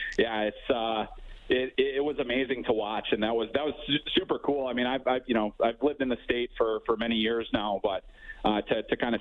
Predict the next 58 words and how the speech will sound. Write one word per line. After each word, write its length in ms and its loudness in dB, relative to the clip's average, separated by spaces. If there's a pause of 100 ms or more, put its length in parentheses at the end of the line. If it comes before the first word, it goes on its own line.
see 100 2
that, 160 -4
I've, 100 -2 (100)
I've 120 -2
been 140 0
to 80 -2
the 260 -2 (160)
Field 200 2
of 80 -4
Dreams 400 0 (160)
once, 400 2
and 160 2
it, 240 2
you 100 2
know, 80 0
it's 120 -6
like 160 0
kinda 180 0
that 180 -2
rite 160 0
of 140 -6
passage 440 0
if 140 0
you, 220 2
if 160 -2
you 180 2
are 260 -2
going 200 2
to 40 0 (300)
come 220 2
through 160 2
Iowa, 320 0
you 120 -2
probably 280 0
have 160 -2
to 120 -2
stop 320 -8
there. 300 0 (420)
And 80 0
I 40 -2
think 180 -2
even 180 0
more 200 0
people 240 0
are 60 0
gonna 120 0
wanna 240 -2
stop 240 -2
now 240 2
after 260 -2
seeing 180 4
what, 240 0
what, 180 2 (100)
what 160 2
happened 280 0
the 40 4
other 160 0
night. 260 -2